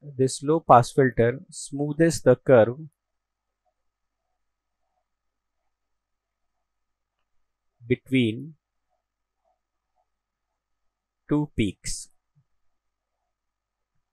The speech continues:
And finally, we get the envelope. So this is the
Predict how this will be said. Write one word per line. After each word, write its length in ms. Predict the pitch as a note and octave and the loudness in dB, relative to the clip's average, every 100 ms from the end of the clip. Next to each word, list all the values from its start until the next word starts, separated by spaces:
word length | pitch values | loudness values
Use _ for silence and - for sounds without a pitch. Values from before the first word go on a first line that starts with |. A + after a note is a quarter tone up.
| _ _ _ _ _ _ _ _ _ _ _ _ _ | _ _ _ _ _ _ _ _ _ _ _ _ _
And 180 | B2+ A#2 | -6 -4
finally, 460 | - C#3 D#3 C#3+ C3 | 0 2 2 0 0
we 100 | A#2+ | 0
get 240 | A2 G#2 | 0 0
the 220 | - F#3+ C4+ _ _ | 2 0 -2 _ _
envelope. 460 | C3 A2+ F#2 F2 - _ _ _ | -6 -4 -4 -6 -8 _ _ _
So 160 | - | -6
this 240 | C#3 C#3+ - | -4 0 0
is 100 | F#3+ | 4
the 300 | D3 D3+ | 6 6